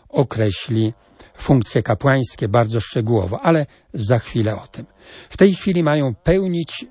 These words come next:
służbę przy namiocie spotkania. To ogromne wyróżnienie, namiot spotkania. Był to namiot spotkania Mojżesza z Bogiem, ale także wielkie świadectwo, centralny namiot, e, w który niejako był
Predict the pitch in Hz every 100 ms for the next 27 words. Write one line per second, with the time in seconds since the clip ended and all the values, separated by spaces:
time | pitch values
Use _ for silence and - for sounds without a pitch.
0 | _ - - 190 147 151 147 - 127 123
1 | 117 - 131 - 143 - 117 101 95 -
2 | 131 120 147 147 131 123 117 117 151 131
3 | 117 117 113 - 117 - 143 147 - -
4 | - - 123 123 110 123 107 135 156 143
5 | - - 120 - 139 131 113 110 98 139
6 | - 113 95 95 135 110 151 185 - -
7 | - 123 120 160 139 143 123 _ _ _
8 | - 131 180 - 139 - 135 113 120 143
9 | - - 135 160 226 _ _ _ _ _
10 | - 139 113 143 156 160 139 123 127 120
11 | 127 147 - - _ _ _ 151 127 120
12 | - - - _ _ - 180 180 143 147
13 | 175 196 _ _ _ - 127 147 165 -
14 | 135 123